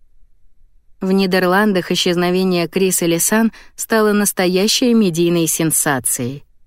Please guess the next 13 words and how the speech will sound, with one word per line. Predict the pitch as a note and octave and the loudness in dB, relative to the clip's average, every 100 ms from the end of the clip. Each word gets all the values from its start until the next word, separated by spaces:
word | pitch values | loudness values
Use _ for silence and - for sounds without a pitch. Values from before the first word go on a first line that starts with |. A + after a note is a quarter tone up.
| _ _ | _ _
сказал | - - F3 D#3 C#3+ - | -8 -4 0 0 -2 -2
Окки | F#3 D3+ - D3 B2 | -2 -2 -4 -8 -6
Орнстейн | F#3 D#3+ D3+ C#3+ - G3+ A#3+ A3+ - - | -2 -2 -2 -4 -2 0 2 0 -4 -14
в | - | -6
своем | G#3+ G3+ A#3 A#3 | -2 2 2 2
радиосообщении | F3 E3 E3 D3+ D#3+ D3 - - A3 B3 A3+ | 2 0 0 0 0 -2 -2 0 2 2 2
на | G3 D#3+ - - | 0 -2 -4 -2
Ондер | A3 B3+ G#3+ G3+ | 2 2 2 0
де | D#3 D3+ | 0 0
Вулкаан. | D#3+ D3+ - C#3 B2 B2+ C#3 - - - _ _ - _ - _ _ _ - | 0 0 0 -2 -2 -6 -10 -20 -20 -20 _ _ -20 _ -20 _ _ _ -8
Проводились | - G3 F#3 F3 G#3+ G#3 F#3+ | -2 0 2 2 2 2 2
благотворительные | F#3 F#3 F#3 F3+ F3 F3+ F3 E3+ E3+ | 0 0 0 0 0 0 0 0 0
концерты, | E3 E3 E3 G3 G#3 - B2+ | -2 -2 0 0 0 -2 -8